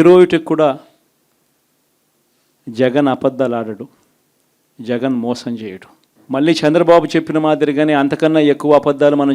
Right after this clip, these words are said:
చెప్పుంటే బాగుండేదేమో, ఆ పది పర్సెంట్ మనతోనే నిలిచి ఉండేవాళ్ళేమో, అలా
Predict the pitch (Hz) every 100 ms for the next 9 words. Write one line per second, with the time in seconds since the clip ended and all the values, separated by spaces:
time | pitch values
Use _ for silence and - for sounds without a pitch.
0 | 139 135 147 139 135 131 135 139 139 135
1 | 135 139 127 120 131 143 139 147 139 117
2 | 110 127 160 160 151 147 147 147 139 143
3 | 143 143 135 135 139 131